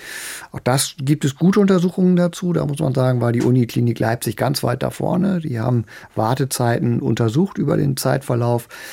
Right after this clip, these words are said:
und konnten feststellen, dass zum Beispiel in der Zeit der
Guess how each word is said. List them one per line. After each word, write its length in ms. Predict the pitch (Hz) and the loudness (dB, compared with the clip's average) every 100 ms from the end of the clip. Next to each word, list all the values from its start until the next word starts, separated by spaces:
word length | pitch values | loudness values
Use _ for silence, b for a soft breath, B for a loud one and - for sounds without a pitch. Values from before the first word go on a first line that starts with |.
| B | B
und 80 | - | -6
konnten 280 | - 131 151 | 0 0 0
feststellen, 600 | - 127 - 131 123 120 | 0 0 2 2 4 4
dass 260 | 113 - - | 2 -2 -4
zum 200 | 131 139 | 0 2
Beispiel 480 | 117 123 - 123 | 2 0 0 0
in 100 | 120 | 0
der 160 | 113 110 | -2 -2
Zeit 340 | - 113 113 | -2 -2 0
der 220 | 113 107 | 0 0